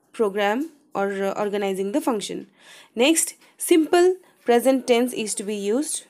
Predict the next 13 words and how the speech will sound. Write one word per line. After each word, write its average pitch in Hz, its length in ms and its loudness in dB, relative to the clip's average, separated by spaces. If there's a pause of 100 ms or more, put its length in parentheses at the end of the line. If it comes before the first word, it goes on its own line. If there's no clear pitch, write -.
(120)
and 196 180 -4
that 190 160 -2
is 202 140 -8
very 202 220 -2
obvious. 214 720 -2 (880)
The 240 100 -4
date 320 300 -2
of 320 180 -4
writing 254 500 -4
is 226 240 -10
to 233 120 -8
be 254 400 -4
given. 196 380 -8